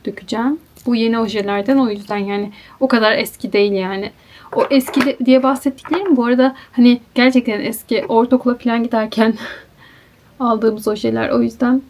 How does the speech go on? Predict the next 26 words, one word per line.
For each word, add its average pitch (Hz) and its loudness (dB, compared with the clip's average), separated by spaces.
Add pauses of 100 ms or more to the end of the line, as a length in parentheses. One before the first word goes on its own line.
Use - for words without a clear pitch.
(920)
böyle 226 2
olmaları 214 2
normal. 208 4
Eski - -6
diye 233 2
bahsettiğim 233 0
yani 220 -2
iki - -4
yıl 220 2
öncesi 214 -6
falan 214 -2
değil 208 0
yani. 185 -2
Bayağı 214 2
milattan 208 0
önce 190 -2
kalmış. 196 -6 (320)
Belki 214 0 (520)
hani 214 0
bu 214 -6
numaralar 208 -2
şu 214 -4
anda 208 -2
satılmıyordur 196 -2
bile. 202 -4
Bu 202 -8